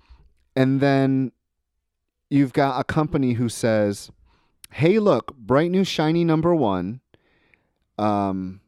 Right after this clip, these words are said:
hey, bright new shiny number one."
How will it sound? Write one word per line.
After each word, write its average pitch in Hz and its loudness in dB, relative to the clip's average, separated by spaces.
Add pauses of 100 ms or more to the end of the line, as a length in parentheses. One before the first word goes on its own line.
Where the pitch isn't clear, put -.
(1040)
hey, 165 0
bright 139 -2
new 165 2
shiny 151 -2
number 139 -2
one." 98 -2